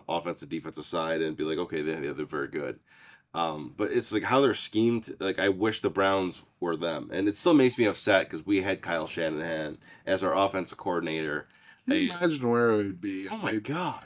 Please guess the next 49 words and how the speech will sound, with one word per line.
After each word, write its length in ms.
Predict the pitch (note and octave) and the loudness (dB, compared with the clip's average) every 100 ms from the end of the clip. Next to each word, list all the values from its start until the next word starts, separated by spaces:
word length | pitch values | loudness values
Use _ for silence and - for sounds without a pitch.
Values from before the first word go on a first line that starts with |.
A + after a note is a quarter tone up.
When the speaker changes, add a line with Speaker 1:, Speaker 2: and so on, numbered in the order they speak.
| - | 0
Speaker 2:
if 160 | C#3 | 6
they 140 | D#3+ E3+ | 10 10
just 220 | F3+ F3+ | 10 8
like, 240 | F#3 D3 _ _ | 8 8 _ _
"Hey, 100 | G3+ | 0
you 40 | G3+ | 4
know 160 | G#3+ | 10
what? 220 | G#3+ A3 E3+ | 12 12 12
We're 80 | D#3+ | 8
gonna 240 | G3 F#3 | 8 8
give 220 | D3 D3+ | 12 12
the 100 | C3+ | 12
coaching, 640 | A#2+ C3 B2 - C3 B2+ - - | 2 4 4 4 0 0 -8 -4
you 140 | B2+ B2+ | 2 4
know, 240 | B2 A2 - | 4 2 -2
head 120 | B2+ | 0
Speaker 1:
Yeah. 80 | C3 | 6
Speaker 2:
coaching 320 | D3 C3+ C#3 | 8 8 6
job 260 | B2 A#2+ A2 | 4 4 2
to 60 | G#2 | -4
S-, 200 | - - _ - - | -10 -14 _ -20 -20
Shanahan." 800 | - - B2 A#2+ A#2+ B2 A#2 B2+ B2+ | -8 4 6 6 4 2 2 -2 -4
Speaker 1:
Oh 80 | F3 | 0
my 140 | C#3+ | 0
God, 420 | - E3 E3 - | 0 2 2 2
dude. 120 | - B2 | 0 2
Speaker 2:
Oh, 360 | A2+ G2+ F#2 | 2 0 -4
man. 380 | F2 F#2 F2+ F2+ | -6 -6 -6 -6
Speaker 1:
It'd 140 | F2+ C3 | -4 0
be 120 | C#3 | 2
incredible, 600 | C3 F3+ B2+ - C#2+ D2+ - | 2 0 0 0 -6 -6 0
but, 240 | G2 G2+ - | 0 0 -2
I 60 | |
mean, 160 | A2 G#2 | 0 2
that's 400 | G#2+ G#2+ - - _ - | 0 -2 -10 -12 _ -2
Speaker 2:
That's 200 | B2+ - | 0 4
Speaker 1:
a, 40 | |
Speaker 2:
what 200 | C#3 A2+ | 4 4
Speaker 1:
a, 40 | B2+ | 4
Speaker 2:
good 220 | C3 B2+ | 4 2
Speaker 1:
a 160 | - C3 | 6 6
Speaker 2:
play 100 | A#2+ | 8
Speaker 1:
decade, 400 | E3 E3+ D#3 C3 | 6 8 8 6
Speaker 2:
calling. 180 | G2+ G#2 | 0 -4
Speaker 1:
a 40 | |
decade 440 | G#2+ D3+ C#3 A#2 G2 | 4 4 6 4 4
too 180 | B2+ G#2 | 0 4
late, 260 | G#2 F#2+ | 6 6
right? 340 | - F2+ F#2+ | 4 2 2